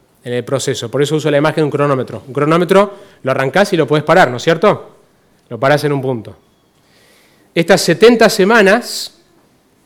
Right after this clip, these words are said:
no van a llegar hasta la semana setenta. Va a llegar hasta la se-, semana sesenta y nueve,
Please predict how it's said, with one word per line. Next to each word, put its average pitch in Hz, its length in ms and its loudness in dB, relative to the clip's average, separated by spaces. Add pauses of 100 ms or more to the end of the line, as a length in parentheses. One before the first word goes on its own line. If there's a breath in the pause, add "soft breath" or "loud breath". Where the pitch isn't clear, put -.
(260)
no 147 160 2
van 196 140 6
a 185 40 4
llegar 180 240 0
hasta 160 240 0
la 147 280 -4
semana 156 240 -2
setenta. 131 440 -6 (1040)
Va 127 60 -4
a - 20 -8
llegar 156 200 2
hasta 156 120 -4
la 147 100 0
se-, - 220 -8
semana 151 320 -2
sesenta 143 460 -6
y 147 60 -2
nueve, 151 560 -2